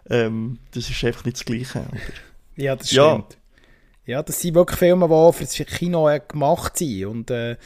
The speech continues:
Speaker 2: und mit grossen imax-Bildern und, und wirklich, äh, Showwerten, wo, äh, wo wirklich können auch überzeugen. Und ja, auf Details wollen wir ja dann noch, noch ein bisschen eingehen.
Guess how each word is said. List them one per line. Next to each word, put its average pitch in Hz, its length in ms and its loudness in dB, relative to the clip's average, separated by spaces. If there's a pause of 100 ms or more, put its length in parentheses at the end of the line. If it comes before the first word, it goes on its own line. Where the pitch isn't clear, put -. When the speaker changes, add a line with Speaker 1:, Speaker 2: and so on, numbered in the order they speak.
(560)
Speaker 2:
und - 300 -10
mit 127 260 -10
grossen 139 520 2
imax-Bildern 147 1120 0
und, 120 300 -6
und 117 260 -10
wirklich, 127 520 -6
äh, 113 280 -8 (300)
Showwerten, 151 840 4
wo, 135 320 2 (200)
äh, - 140 -18 (100)
wo 135 220 -2
wirklich 143 380 2
können 131 280 0
auch 131 320 2
überzeugen. 127 680 -4 (380)
Und 117 440 -8
ja, 110 180 -4
auf 107 220 -8
Details 110 380 -6
wollen 110 140 -4
wir 117 80 -2
ja 113 60 -2
dann 110 160 -6
noch, 107 80 -8
noch - 440 -10
ein 110 40 -4
bisschen 98 160 -4
eingehen. 95 240 -8